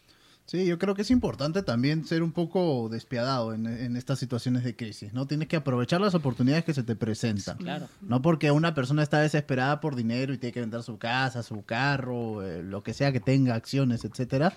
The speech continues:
Speaker 1: Eso no te hace una mala persona por, porque ella lo esté vendiendo barato o por tú pedirle que te lo venda barato. Simplemente estás aprovechando una oportunidad y le estás dando a esta persona lo que esta persona quiere, que es la plata.
Speaker 2: ¿Qué sería malo? Que tú le pongas un revólver en la cabeza y le dijeras, "Véndame".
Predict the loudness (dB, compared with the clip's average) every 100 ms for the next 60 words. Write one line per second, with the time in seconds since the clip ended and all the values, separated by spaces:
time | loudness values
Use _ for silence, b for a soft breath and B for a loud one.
0 | B B B B -6 0 2 2 2 2
1 | 4 2 2 2 2 0 0 0 0 -2
2 | -2 -6 -4 0 2 0 0 2 2 2
3 | 2 2 2 2 2 2 -4 -4 -6 -2
4 | 0 0 0 -2 -2 -2 -2 0 0 0
5 | -2 -4 -4 0 0 0 -2 -2 -4 -2
6 | -4 -2 -2 -2 -2 0 -2 -2 0 0
7 | 0 -2 -4 -2 -2 -4 -4 -6 -6 -4
8 | -2 0 -2 -2 -4 -4 -4 0 2 2
9 | 0 -6 0 0 0 -8 _ _ -12 -2
10 | 2 4 4 6 6 4 -6 -12 -6 -4
11 | -2 -2 -2 -2 -2 -2 -4 -4 -4 -4
12 | -4 -6 -6 -4 -2 -2 -4 -4 -2 0
13 | 0 0 -4